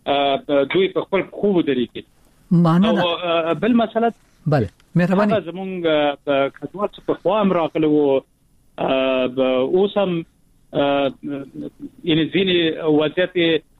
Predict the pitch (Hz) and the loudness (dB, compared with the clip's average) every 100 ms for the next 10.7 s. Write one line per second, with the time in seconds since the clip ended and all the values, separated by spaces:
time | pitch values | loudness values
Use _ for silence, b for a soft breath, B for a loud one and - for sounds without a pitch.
0 | _ _ - 170 226 214 165 151 143 143 | _ _ -4 -2 0 2 2 0 0 0
1 | 135 139 143 135 151 147 - 170 180 165 | -2 0 -2 -2 -6 -10 -6 -2 0 -2
2 | 165 175 156 147 143 147 139 214 214 196 | 0 -2 0 0 0 0 -2 0 2 2
3 | 185 180 165 156 151 - 151 139 139 _ | 2 2 4 2 -2 -6 -8 -4 -4 _
4 | _ _ - - 143 135 165 202 - - | _ _ -12 -4 -2 0 0 -2 -4 -6
5 | 185 170 156 143 156 156 156 143 143 131 | -2 0 2 2 2 0 0 0 0 -2
6 | _ _ _ _ - 139 135 135 131 - | _ _ _ _ -4 0 2 2 0 -4
7 | 143 135 131 - 78 - - 190 190 170 | -2 -2 -2 -8 -12 -8 -2 0 2 0
8 | 175 170 175 175 165 160 160 160 156 170 | 0 2 0 0 -4 -4 -4 -2 -2 0
9 | 165 156 139 131 135 131 135 185 175 175 | 2 2 0 0 0 0 0 0 0 -2
10 | 165 160 156 160 156 - 156 | -2 -2 0 0 -2 -6 -8